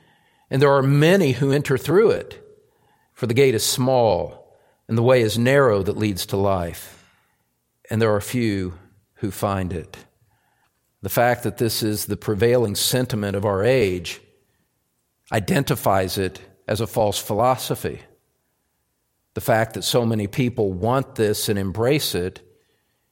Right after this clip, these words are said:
is evident proof that it is not true.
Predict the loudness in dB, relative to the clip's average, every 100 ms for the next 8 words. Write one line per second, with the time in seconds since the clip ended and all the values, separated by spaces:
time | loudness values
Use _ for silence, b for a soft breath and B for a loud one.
0 | _ -8 -4 -4 0 0 2 0 -2 -4
1 | 0 2 0 0 0 2 0 0 0 -2
2 | -2 -8 -14 -10 -8 -2 0 0 -4 -10